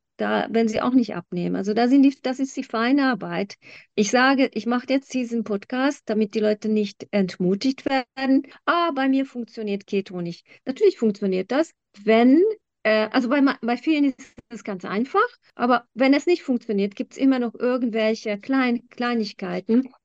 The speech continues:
die wir dann besprechen sollen und dann gehen wir das an.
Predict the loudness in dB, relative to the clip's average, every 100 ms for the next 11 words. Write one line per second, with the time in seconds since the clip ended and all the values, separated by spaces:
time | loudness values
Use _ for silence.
0 | _ 2 2 2 2 0 -2 -6 -6 0
1 | -2 0 -2 2 2 0 _ _ 2 2
2 | 0 -6 -14 _ -4 0 2 2 2 0
3 | -2 -4 -6